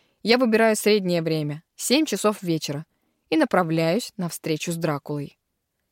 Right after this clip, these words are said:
На парковке нет его машины. Конечно, есть вероятность, что он пришёл пешком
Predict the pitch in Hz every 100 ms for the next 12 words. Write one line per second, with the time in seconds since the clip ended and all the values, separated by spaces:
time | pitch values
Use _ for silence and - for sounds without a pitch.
0 | _ _ _ _ _ - 175 170 - 196
1 | - 202 196 185 185 175 185 196 - 180
2 | 143 147 _ _ _ _ _ _ - 202
3 | 220 220 214 208 220 - 202 202 202 196
4 | 190 - - _ _ _ - 208 202 -
5 | 196 196 - 190 - 320 240